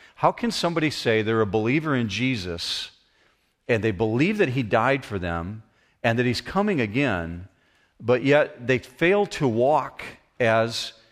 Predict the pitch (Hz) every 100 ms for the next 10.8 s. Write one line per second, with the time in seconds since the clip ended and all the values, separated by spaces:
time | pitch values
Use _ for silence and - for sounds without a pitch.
0 | _ _ 117 98 147 180 - 117 98 107
1 | 90 156 131 95 - - - 113 107 98
2 | - 151 147 139 127 113 95 107 107 -
3 | 185 165 123 92 82 80 85 - - -
4 | _ _ - - 123 143 131 - 165 -
5 | 135 - 151 113 107 123 - 151 151 123
6 | 113 110 135 - 110 127 113 110 131 160
7 | 170 175 113 92 - - - 117 131 156
8 | 160 135 120 117 120 143 117 107 - -
9 | - _ - - - 147 151 139 98 123
10 | 127 160 185 139 104 92 -